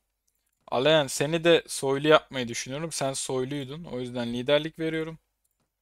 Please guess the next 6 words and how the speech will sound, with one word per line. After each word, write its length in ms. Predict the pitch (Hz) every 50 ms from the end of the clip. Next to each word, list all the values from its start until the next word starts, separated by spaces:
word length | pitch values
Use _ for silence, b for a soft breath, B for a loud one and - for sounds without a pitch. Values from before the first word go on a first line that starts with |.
| _ _ _ _ _ _ _ _ _ _ _ -
Prentice, 460 | 139 143 151 156 151 - - 156 -
karizma 480 | - 147 139 139 147 147 147 151 147 143
devam. 300 | 147 147 151 156 160 156 _ _ _ _ _ _ _ _ _ _ _ _ _ -
Liderlik. 880 | 120 127 135 139 139 139 135 131 123 120 135 143 - - - - - _ _ _ _ _ _ _ _ _ _ _ _ _
Talimci 580 | - 135 123 120 123 123 131 127 131 123 127 120
vereyim. 320 | 117 110 110 117 135